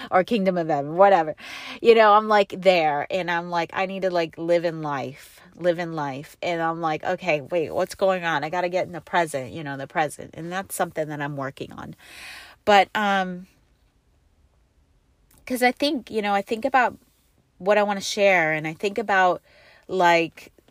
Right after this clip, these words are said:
the stuff I'm learning, and, and, you know, it's like, I want to, for you guys to understand that, and to see it, and to feel it,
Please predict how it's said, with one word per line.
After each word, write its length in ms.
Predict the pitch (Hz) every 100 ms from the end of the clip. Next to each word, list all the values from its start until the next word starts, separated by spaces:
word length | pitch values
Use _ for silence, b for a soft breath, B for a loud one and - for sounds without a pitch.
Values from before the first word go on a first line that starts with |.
| -
the 160 | 175
stuff 420 | 180 - 196 190 202
I'm 240 | 196 180
learning, 640 | 156 156 160 151 147 147 -
and, 460 | 156 151 147 151 - - _ _
and, 440 | - 170 156 151 - _ _ _ _ -
you 180 | 175 180
know, 180 | 160 156
it's 220 | 160 -
like, 440 | 160 147 - _ _ _ _ _ _ _ _ _ _ _ _ _ _
I 100 | 196
want 360 | 196 208 214 208 _ _ _ _ _ _ _ _ _
to, 360 | - 202 180 165 _
for 100 | -
you 220 | 190 190
guys 440 | 190 165 156 147 -
to 100 | 180
understand 640 | 160 151 - - 143 -
that, 200 | - - _ -
and 520 | 175 165 156 151 160 _ b b -
to 120 | 185
see 340 | - 185 165
it, 180 | 139 - -
and 160 | 170 160
to 80 | 170
feel 420 | - 175 156 139
it, 180 | 139